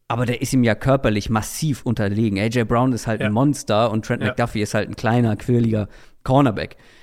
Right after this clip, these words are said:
Speaker 1: LeJarius Sneed war schon, äh, bei diesem angesprochenen Spiel damals, äh, mit den Titans, war der schon dabei und da hat ihm A J Brown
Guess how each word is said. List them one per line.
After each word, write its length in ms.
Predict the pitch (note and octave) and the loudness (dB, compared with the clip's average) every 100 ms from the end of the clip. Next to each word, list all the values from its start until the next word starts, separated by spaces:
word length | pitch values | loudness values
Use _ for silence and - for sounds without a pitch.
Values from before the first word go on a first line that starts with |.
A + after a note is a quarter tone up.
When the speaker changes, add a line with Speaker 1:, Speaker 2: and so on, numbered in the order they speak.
| - _ _ _ _ | -20 _ _ _ _
Speaker 1:
LeJarius 600 | B2 B2+ D#3 D3+ C3 - | -2 4 6 4 2 2
Sneed 480 | F#3 B3 A3 - - _ _ _ _ _ _ _ | 4 6 4 -2 -18 _ _ _ _ _ _ _
war 280 | - C3+ D#3+ | -2 2 2
schon, 420 | - G3 G3 A#3+ | 4 2 2 0
äh, 220 | - D3+ C#3 | 0 0 4
bei 120 | D#3 | 2
diesem 180 | D3 D3 | 2 0
angesprochenen 800 | E3+ F#3 - D3 D#3+ D#3+ D3 | 2 2 0 2 2 4 2
Spiel 560 | C3+ - F3 E3+ C#3+ D3+ | 0 -2 0 2 2 0
damals, 500 | C#3+ C#3 C#3+ C#3+ - | 0 2 0 -2 -12
äh, 220 | - - | -10 -6
mit 200 | G#2+ G#2+ | -4 -2
den 120 | C3 B2+ | -2 0
Titans, 540 | D#3+ F3 D#3 C3+ - - - - | 2 2 2 -2 -4 -14 -20 -2
war 180 | C#3+ E3 | 0 2
der 120 | E3 | 0
schon 240 | - E3 | 2 4
dabei 480 | D3 C3+ F3+ F#3+ F#3 | 4 6 6 6 4
und 80 | D3 | 4
da 100 | C3+ | 2
hat 100 | C#3+ | 2
ihm 100 | D3 | 0
A 60 | B2 | 0
J 280 | C#3 C#3 B2 | 0 2 2
Brown 420 | D3 D#3 D3+ C#3 | 4 4 4 0